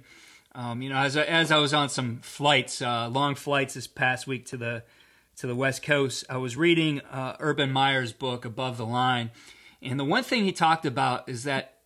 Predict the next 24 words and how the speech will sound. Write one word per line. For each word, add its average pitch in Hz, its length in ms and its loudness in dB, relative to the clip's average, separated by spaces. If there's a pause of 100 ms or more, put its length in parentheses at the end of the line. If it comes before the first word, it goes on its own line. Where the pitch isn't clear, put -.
(140)
um, 123 260 -4
you 131 120 -2
know, 131 40 -2
at 131 60 -6
the 117 80 -14
point 151 220 -2
he 147 80 2
wrote 135 220 -2
this 123 120 -10
book, 120 240 -6
I 127 60 -6
think 147 220 -4
it 139 40 0
was 120 180 -6
tw-, - 240 -10
in 123 140 -6
twenty-nine 175 480 2
seasons, 143 380 -2
he 127 80 -10
said, 139 200 -2
I 135 60 0
think 135 280 -6
he 139 120 -6
had, 123 320 -6